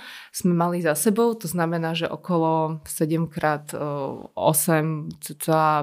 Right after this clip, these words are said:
päť, okolo päťsto ľudí, bajočko, sa tam vystriedalo,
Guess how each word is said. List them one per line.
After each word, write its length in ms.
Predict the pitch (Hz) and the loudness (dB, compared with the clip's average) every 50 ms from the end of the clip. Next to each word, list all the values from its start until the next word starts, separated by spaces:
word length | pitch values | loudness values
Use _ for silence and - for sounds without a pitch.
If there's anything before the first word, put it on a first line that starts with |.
| 147 151 | -2 -4
päť, 240 | - - 156 151 - - _ - | -4 -4 -4 -4 -4 -16 _ -8
okolo 320 | - - - - 196 180 | -8 -4 4 6 6 6
päťsto 360 | 170 175 185 185 - - 196 175 | 8 6 2 0 2 0 2 2
ľudí, 500 | 170 170 175 170 151 147 139 151 - _ - | 2 2 2 0 -2 -4 -6 -8 -12 _ -6
bajočko, 680 | - 151 160 147 143 156 151 - - - 156 160 175 | 2 2 4 4 4 0 -4 -4 -4 -2 -2 -2 -2
sa 240 | - - 175 151 143 | -2 0 2 2 2
tam 160 | 156 170 165 | 2 0 0
vystriedalo, 680 | 160 160 160 - - 175 165 156 170 165 156 165 190 220 | -2 -2 -4 -4 -2 -2 -2 -2 -2 -2 2 4 4 4